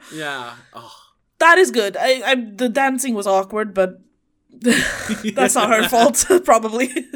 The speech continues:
Speaker 2: I don't know if they planned that or they had just asked her to do some shit until they pulled the curtains and the other ones arrive.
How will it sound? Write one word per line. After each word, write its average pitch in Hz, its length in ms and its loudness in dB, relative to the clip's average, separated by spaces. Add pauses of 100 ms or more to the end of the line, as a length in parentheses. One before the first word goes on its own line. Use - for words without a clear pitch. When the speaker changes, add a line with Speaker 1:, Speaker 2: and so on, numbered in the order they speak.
(200)
Speaker 2:
I 254 80 2
don't 254 120 2
know 233 140 2
if 226 140 -6
they 208 240 -2 (320)
planned 262 400 0
that 269 180 -2
or 214 100 -6
they 185 120 -6
had 185 220 -4
just 190 160 -10
asked 220 320 -4
her 247 80 -2
to 185 100 -12
do 202 220 -12
some 240 240 -6
shit 269 260 -6
until 208 280 -10
they 190 120 -6
pulled 196 220 -8
the 196 60 -8
curtains 226 380 -6
and 190 120 -12
the 185 60 -4
other 208 120 -6
ones 233 220 -6
arrive. 240 260 0